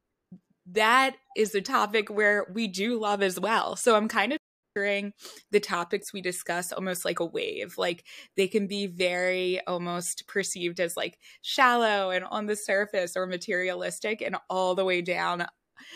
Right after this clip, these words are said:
to the nitty-gritty of trauma and loss and grief and love. And we kind of do both, and we want to infuse some silliness and fun into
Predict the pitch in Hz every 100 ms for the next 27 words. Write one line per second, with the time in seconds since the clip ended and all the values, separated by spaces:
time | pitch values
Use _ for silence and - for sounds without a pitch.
0 | 320 233 _ - 202 185 175 170 170 170
1 | 180 180 180 180 175 170 170 165 - -
2 | 208 202 185 175 170 165 165 - 170 170
3 | 165 165 175 - - _ _ - 185 196
4 | 196 190 190 - 170 175 214 208 180 -
5 | 165 165 - 214 185 170 175 - 185 180
6 | 185 - _ - - - _ _ 226 220
7 | 190 - _ 359 349 247 170 165 151 180
8 | 190 190 190 196 196 196 180 - 180 180
9 | 180 175 175 311 254 226 185 185 190 185
10 | _ 190 202 190 170 175 170